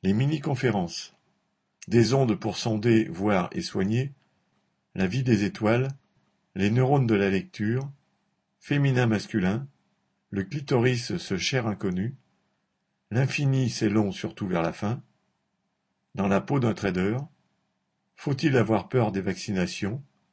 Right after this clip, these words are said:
démêler le vrai du faux dans les sondages, la loi des grands nombres est dure, mais c'est la loi, trou noir et ondes gravitationnelles,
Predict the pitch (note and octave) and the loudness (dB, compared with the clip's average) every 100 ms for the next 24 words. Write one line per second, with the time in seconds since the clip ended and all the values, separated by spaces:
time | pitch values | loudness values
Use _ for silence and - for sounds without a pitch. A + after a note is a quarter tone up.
0 | _ _ _ _ _ _ F2+ B2+ C3+ B2+ | _ _ _ _ _ _ -2 0 2 2
1 | B2 A#2+ F#2+ D#2+ G2 A#2 G2 - A#2+ G2 | 4 4 2 0 -2 -2 -2 -2 0 0
2 | F2+ E2 - F2 E2+ G2 C3+ E3 _ _ | -2 -4 -6 -6 -4 -4 -6 -10 _ _
3 | _ _ _ _ _ _ _ _ _ F2+ | _ _ _ _ _ _ _ _ _ -4
4 | G2 C3 C#3 B2 G2+ G#2+ A2 G2+ F#2 F#2 | 0 2 2 2 2 2 2 0 -2 -2
5 | A#2 G#2+ D#2 - - E2+ - G2 D#2+ D#2 | 0 0 -2 -8 -6 -4 -2 -2 -2 -2
6 | F2+ C#3+ - _ _ _ _ _ _ _ | -4 -4 -10 _ _ _ _ _ _ _
7 | _ _ _ _ _ _ - D#3 C#3+ C3 | _ _ _ _ _ _ -6 -2 2 4
8 | A#2+ G2 F2+ F#2+ G#2 A#2 F#2+ F2+ F2+ F2+ | 4 2 -2 0 2 2 0 -2 -4 -4
9 | F2 - F2 F2+ A#2+ | -8 -6 -6 -2 -4